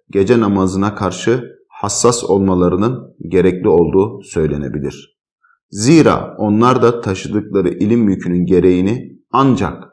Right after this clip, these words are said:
Allah'tan alacakları yardımla yerine getirebilirler. Son olarak ilmin bereketli olması ve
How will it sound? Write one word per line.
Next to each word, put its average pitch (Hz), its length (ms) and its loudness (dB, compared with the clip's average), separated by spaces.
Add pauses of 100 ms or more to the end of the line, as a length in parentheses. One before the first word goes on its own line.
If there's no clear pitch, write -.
(120)
Allah'tan 87 520 -4
alacakları 87 800 -4
yardımla 85 760 -4
yerine 67 340 -8
getirebilirler. - 840 -16 (920)
Son 160 280 2
olarak 101 480 4 (360)
ilmin 110 380 2
bereketli 98 480 2
olması 110 760 0 (140)
ve 90 80 -4